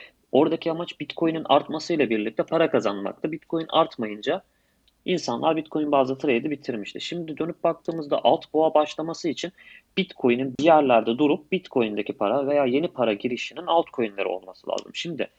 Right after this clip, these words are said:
Bitcoin'deki para çıkarsa Bitcoin düşecek zaten. Yani, Bitcoin, hani, herhangi bir alış desteği olmazsa düşüş çok sert. E, Bitcoin düşerken altcoin'lere nasıl para girecek?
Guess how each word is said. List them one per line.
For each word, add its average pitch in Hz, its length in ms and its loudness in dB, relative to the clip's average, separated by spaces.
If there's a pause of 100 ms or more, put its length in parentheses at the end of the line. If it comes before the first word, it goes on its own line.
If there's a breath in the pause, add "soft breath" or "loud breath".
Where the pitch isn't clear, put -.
(340 soft breath)
Bitcoin'deki 175 560 0
para 170 260 0
çıkarsa 185 680 0
Bitcoin 180 400 -2
düşecek 156 440 0
zaten. 95 380 -4
Yani, 131 380 -4
Bitcoin, 180 360 -8
hani, 131 220 -4 (380 soft breath)
herhangi 147 500 0
bir 120 160 2 (120)
alış 131 360 -2
desteği 147 340 0
olmazsa 143 540 -2
düşüş - 360 -4
çok 131 240 4
sert. - 220 -6 (160)
E, 120 100 -6
Bitcoin 170 400 -4
düşerken 175 420 -4
altcoin'lere 170 600 -4
nasıl 131 260 -6
para 104 240 0
girecek? 98 460 -2